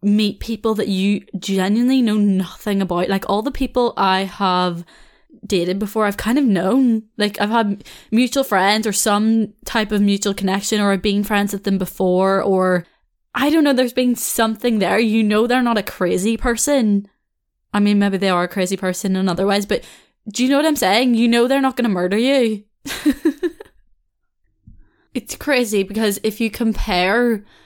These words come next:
you know, the kind of dating scene now and what it means to be single versus in a relationship now compared to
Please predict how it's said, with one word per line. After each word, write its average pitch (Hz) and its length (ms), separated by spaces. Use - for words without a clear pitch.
you 214 100
know, 196 180
the 196 140
kind 214 260
of 202 140
dating 185 400
scene 208 360
now 180 340
and 180 640
what 196 200
it - 80
means 180 420
to - 120
be 180 340
single 180 400
versus 190 420
in 190 100
a 185 60
relationship 196 840
now 285 420
compared 190 640
to 175 560